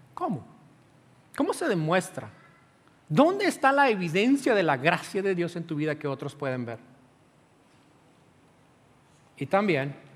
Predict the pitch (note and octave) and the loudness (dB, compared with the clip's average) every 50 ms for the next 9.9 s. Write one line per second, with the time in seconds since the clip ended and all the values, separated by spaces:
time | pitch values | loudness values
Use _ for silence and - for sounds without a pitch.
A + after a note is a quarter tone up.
0 | - - - F#3+ F#3+ F3 F3 E3 - F3 D#3 - - D#3 D3 - D#3 C#3 B2 - | -14 -6 -2 0 0 0 0 0 0 -2 -2 -2 -2 -6 -4 -2 -2 -4 -4 -2
1 | - D#3 D#3+ D#3+ D#3 D3+ C3+ B2 A2+ G#2+ G#2 - - F2+ G2 G#2 - _ _ _ | -4 -2 -2 0 0 -2 -2 -2 -4 -6 -8 -12 -14 -16 -18 -18 -20 _ _ _
2 | _ _ _ _ _ _ _ _ _ _ _ _ _ _ _ _ _ _ _ _ | _ _ _ _ _ _ _ _ _ _ _ _ _ _ _ _ _ _ _ _
3 | _ _ _ _ _ _ _ _ _ _ _ _ _ - - D#3+ E3+ D#3+ F3 F3+ | _ _ _ _ _ _ _ _ _ _ _ _ _ -6 -2 0 2 4 4 4
4 | F#3 F#3+ G3 F#3+ F#3 F3+ F#3 F#3+ F3+ F3+ E3+ E3+ E3+ E3+ E3 F3+ D#3+ D#3 D3 C3 | 4 4 2 0 0 0 0 2 2 2 2 2 0 -2 -2 -2 -2 -2 -2 -4
5 | B2 - - - - E3 D3+ D3 F3 G#3 A#3+ C4 E4+ G4 G#4+ - - - - - | -6 -10 -12 -10 -6 -2 -2 0 0 0 -2 -2 -2 -4 -6 -8 -12 -18 -20 -20
6 | - - _ _ _ _ - - - - - E3 E3 D#3 D#3+ D3+ C#3+ C3 C#3+ D3+ | -20 -20 _ _ _ _ -20 -20 -14 -6 -4 -2 -2 -2 -2 -4 -4 -2 -4 -4
7 | C#3+ - C#3 B2 A#2 B2+ B2+ C3+ C3+ B2 A2+ G2 F#2 F#2 F#2 - - _ _ _ | -4 -4 -6 -6 -4 -4 -4 -4 -4 -4 -4 -6 -10 -14 -16 -20 -20 _ _ _
8 | _ _ _ _ _ _ - - B2+ B2 B2 B2 B2+ A#2 - - D3 C#3 A#2+ A2+ | _ _ _ _ _ _ -12 -8 -6 -4 -2 -2 -4 -4 -4 -2 -2 -2 -2 -4
9 | A2+ - - - - - - B2+ B2 A#2+ A2+ A2+ A2+ - - G2 F#2+ G#2+ | -8 -12 -16 -20 -14 -6 -4 -2 -2 -2 -4 -6 -10 -12 -14 -16 -16 -18